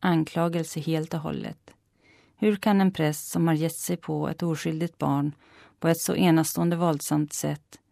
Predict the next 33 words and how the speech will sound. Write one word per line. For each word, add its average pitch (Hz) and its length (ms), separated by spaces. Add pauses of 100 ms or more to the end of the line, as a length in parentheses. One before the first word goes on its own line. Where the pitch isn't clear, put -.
(220)
fira 156 300
den 160 200
heliga 147 320
mässan 160 400
efteråt? - 600 (640)
Om - 220
han 175 120
bestämmer 185 420
sig 202 180
för 175 120
att 165 140
fortsätta 214 500
fira 160 340
mässan - 540 (380)
har 175 100
hans 165 340
respektlöshet 185 920
mot 175 240
Guds - 340
son 147 280
blivit 151 340
så 226 200
stor 147 500 (540)
att - 160
han 160 180
medvetet 185 640
eller 180 160
inte 160 360
ingått 151 440
en 151 100
pakt - 340
med 156 120
djävulen. 147 540